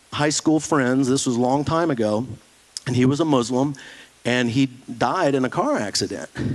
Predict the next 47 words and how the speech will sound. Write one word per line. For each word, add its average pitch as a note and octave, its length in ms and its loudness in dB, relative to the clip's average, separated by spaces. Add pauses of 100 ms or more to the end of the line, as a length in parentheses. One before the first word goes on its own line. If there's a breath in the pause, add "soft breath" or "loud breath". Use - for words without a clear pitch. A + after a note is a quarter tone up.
(120)
And A2+ 220 2
it C3+ 140 2
really C3+ 640 4
bothered C3+ 460 2
this A2+ 200 -2
woman. G#2+ 260 0
And A2+ 160 0 (180 loud breath)
how A3 140 2
could B3 200 2
it A3 140 4
not G#3 340 -2
bother? F2+ 440 -4 (160)
You F#3+ 80 2
know, C4 180 6
I - 20 4
mean, A#3+ 140 4
that's C4 160 4
sad. G3+ 720 -2 (560 loud breath)
And C3 280 2
she C#3+ 140 0
come D#3+ 180 0
up, D#3 100 2
she - 100 0
goes, C3+ 180 2
"So C#3+ 120 2
are - 20 2
you E3 160 2
telling F#3 360 2
me G3+ 320 2 (140)
that C3+ 380 0 (880 loud breath)
if B2 260 0
he D#3+ 120 0
wasn't E3+ 440 2
saved E3 440 0
and B2+ 120 0
said D#3+ 260 0
a D3+ 60 0
prayer D#3+ 460 0
and C#3 120 0
that C3 240 -4
because C#3 300 0
he's D3 180 0
Muslim, D3 500 0
he's C#3+ 200 0
going C#3 360 0
to C#3 80 0
hell?" - 420 -4